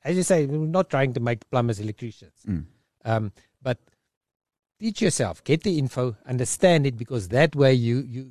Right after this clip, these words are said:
Speaker 1: you serve your customers in a much, much better way, and you keep yourself and your fellow plumbers safer as well.
Speaker 2: Af-,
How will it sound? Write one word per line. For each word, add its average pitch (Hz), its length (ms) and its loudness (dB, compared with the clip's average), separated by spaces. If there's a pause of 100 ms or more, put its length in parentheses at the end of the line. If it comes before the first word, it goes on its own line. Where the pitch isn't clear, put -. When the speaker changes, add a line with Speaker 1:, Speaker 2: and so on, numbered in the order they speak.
Speaker 1:
you 120 140 -20
serve 156 360 4
your 139 220 8
customers 117 720 -2 (500)
in 117 100 -12
a 117 40 -4
much, 127 360 2
much 123 260 0
better 120 220 4
way, 117 240 2
and 185 240 4
you 175 80 0
keep 180 240 -2
yourself 165 460 4
and 135 120 -2
your 135 80 2
fellow 135 200 2
plumbers 139 360 2
safer 101 280 -8
as 92 200 -20
well. - 160 -20 (840)
Speaker 2:
Af-, 107 200 -2